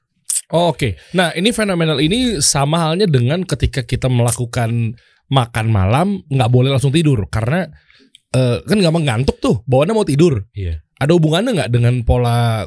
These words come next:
Speaker 1: kese-, kesehatan, diet, lah habis makan langsung tidur gitu, Dok?
Speaker 2: Pertama, <clears throat> sejatinya jangan makan malam, lebih, eh, apa, jangan makan sebelum matahari,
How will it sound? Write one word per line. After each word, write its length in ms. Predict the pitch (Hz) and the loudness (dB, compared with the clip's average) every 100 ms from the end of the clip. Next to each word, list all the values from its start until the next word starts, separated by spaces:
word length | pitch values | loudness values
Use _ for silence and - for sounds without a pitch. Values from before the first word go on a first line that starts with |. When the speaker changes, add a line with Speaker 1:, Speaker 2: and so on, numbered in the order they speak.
| - | -8
Speaker 1:
kese-, 240 | - - | -8 -8
kesehatan, 800 | - - 117 147 - 135 135 143 131 | -4 -2 0 -2 -2 -4 -2 -4 -2
diet, 460 | 139 143 131 131 - - _ _ _ _ _ _ | 0 0 0 -4 -8 -20 _ _ _ _ _ _
lah 200 | 113 110 | -4 0
habis 160 | 120 | 2
makan 240 | 120 113 135 | 0 0 0
langsung 160 | 123 | 2
tidur 280 | 123 131 139 | 2 0 0
gitu, 140 | 117 101 | -2 -4
Dok? 140 | 90 78 _ _ - - - | -8 -12 _ _ -12 -12 -12
Speaker 2:
Pertama, 520 | - - 127 147 185 - - - - | -14 -8 -2 -2 -2 -8 -16 -8 -8
<clears throat> 400 | - - - - | -8 -12 -18 -16
sejatinya 880 | - 139 117 131 151 185 95 90 120 _ _ | -4 -2 0 -2 -2 -2 -2 -2 -8 _ _
jangan 380 | 120 98 110 143 | -2 2 2 2
makan 360 | 135 107 - 123 | 0 -2 -2 0
malam, 360 | 104 95 95 101 110 _ _ _ _ _ _ | 0 0 -2 -4 -6 _ _ _ _ _ _
lebih, 240 | 110 101 98 | 0 0 0
eh, 160 | 107 - - 107 | -10 -12 -14 -8
apa, 300 | 104 151 156 | -4 -4 -4
jangan 380 | 92 113 127 123 | -2 0 0 -2
makan 420 | 110 101 120 139 | -2 -4 -6 -8
sebelum 420 | 113 92 104 131 | -6 -2 -2 -2
matahari, 680 | 104 92 87 87 95 120 | -4 -2 -2 0 -2 -4